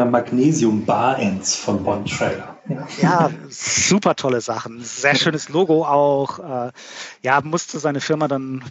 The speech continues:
Speaker 2: so wie eigentlich alle dieser alten Heroen, die waren, das waren alles gute, gute Fahrradfahrer oder exzellente Fahrradfahrer und das waren alles, äh, Visionäre, nur keiner von denen konnte leider mit Geld umgehen. Deswegen <laughs> mussten ja alle ihre Firmen verkaufen.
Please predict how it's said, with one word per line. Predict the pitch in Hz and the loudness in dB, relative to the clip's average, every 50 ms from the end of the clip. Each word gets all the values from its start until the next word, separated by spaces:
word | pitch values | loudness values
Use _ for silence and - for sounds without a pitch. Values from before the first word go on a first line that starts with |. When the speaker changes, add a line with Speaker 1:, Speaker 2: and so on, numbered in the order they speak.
| - | -12
Speaker 2:
so | 135 117 156 190 185 | -4 2 2 4 4
wie | 190 175 160 160 - | 6 6 6 6 6
eigentlich | 165 160 170 180 143 - - | 4 4 4 4 0 0 2
alle | 165 170 196 202 185 | 4 4 4 4 4
dieser | 175 170 156 165 147 | 0 0 0 0 2
alten | 151 151 170 - 170 | 4 2 2 0 -2
Heroen, | 139 151 160 135 143 160 170 165 | 0 0 0 2 2 0 0 0
die | 151 151 139 | 0 -2 0
waren, | 143 151 156 151 143 147 | 0 0 0 0 -4 -4
das | 156 147 131 | -2 -2 0
waren | 170 165 | 0 0
alles | - 151 185 208 - - | 2 2 2 2 0 -2
gute, | - 196 196 - 185 175 170 175 | -12 -10 -6 -2 0 0 0 0
gute | - 165 170 - | -2 -4 -6 -6
Fahrradfahrer | 151 - 165 180 196 202 - - 185 175 175 180 180 156 | -6 -4 -2 0 0 0 0 0 -2 0 0 0 0 0
oder | 139 139 143 143 - - - | 0 0 -2 -2 -4 0 0
exzellente | 175 - - - 165 151 143 - 139 | 2 2 4 2 4 4 2 0 -4
Fahrradfahrer | - - 196 190 196 - - - 175 170 165 | -4 -2 0 0 0 -2 0 2 2 4 4
und | 160 143 | 2 0
das | 139 127 131 | -4 -4 -4
waren | 147 147 151 | -4 -4 0
alles, | - 151 156 165 160 147 - - - | 2 4 4 4 4 2 -2 -10 -8
äh, | - 156 139 135 135 135 135 135 - - - - - - - - - _ - | -2 0 2 4 4 4 2 0 -4 -8 -20 -20 -20 -20 -20 -20 -14 _ -2
Visionäre, | 160 160 160 170 151 147 156 180 196 190 220 214 208 208 196 | 0 2 4 4 6 6 4 4 4 4 4 2 2 0 -2
nur | - 196 165 160 - | -6 -2 0 0 0
keiner | - - 151 165 175 | 0 0 0 0 0
von | 151 165 156 | 0 -2 -4
denen | 151 147 147 | -4 -4 -2
konnte | - 151 135 143 | -2 -4 -2 0
leider | 143 143 139 139 | 0 0 0 0
mit | 135 135 | -2 -4
Geld | - 143 135 156 160 | -2 0 0 0 0
umgehen. | 151 123 113 120 131 160 151 | -4 -10 -6 -6 -6 -6 -6
Deswegen | 139 131 - - - - - - 698 571 | -8 -8 -4 -4 -4 -4 -6 -10 -2 0
<laughs> | 190 190 156 | 2 2 4
mussten | - 220 - - - | 2 2 0 2 2
ja | 156 147 143 135 - | 4 4 4 4 2
alle | 156 170 175 | 2 4 4
ihre | 160 151 139 147 | 4 4 2 0
Firmen | - - 165 160 139 - | 2 2 2 2 2 0
verkaufen. | - 127 - 139 120 127 - 190 220 | -6 -4 -2 0 0 0 -2 -4 -8